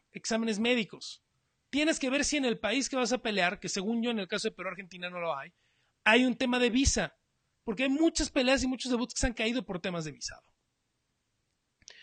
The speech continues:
En el caso de México sí la hay, ¿no? Y hay peleadores que están en problemas todavía para la semana que entra.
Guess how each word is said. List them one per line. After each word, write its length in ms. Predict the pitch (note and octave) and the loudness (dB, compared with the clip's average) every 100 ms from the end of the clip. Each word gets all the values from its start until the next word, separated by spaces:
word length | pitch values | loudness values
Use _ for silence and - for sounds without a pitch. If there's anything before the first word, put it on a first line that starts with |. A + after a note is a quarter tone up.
| _ | _
En 80 | A3 | -10
el 40 | G#3 | 0
caso 220 | D4+ C#4+ | 2 4
de 40 | |
México 300 | C4+ - A#3+ | 0 0 -2
sí 140 | - B3+ | 0 2
la 180 | G#3 | 2
hay, 180 | C4+ E3 _ _ _ - | 2 -2 _ _ _ -12
¿no? 260 | F3 A3+ | -4 -2
Y 220 | G#3+ E3 F3+ | -2 0 2
hay 100 | G#3 | 2
peleadores 400 | A3+ G3+ A3+ - | 2 2 0 -2
que 40 | |
están 180 | A3+ A3+ | -4 -4
en 80 | F3+ | -4
problemas 340 | F3 G#3+ G#3+ | -4 -4 -4
todavía 220 | G#3+ G#3+ | -2 -4
para 120 | F#3 | -4
la 40 | E3 | -8
semana 200 | F#3+ F#3+ | -6 -8
que 100 | B3+ | -8
entra. 220 | - | -10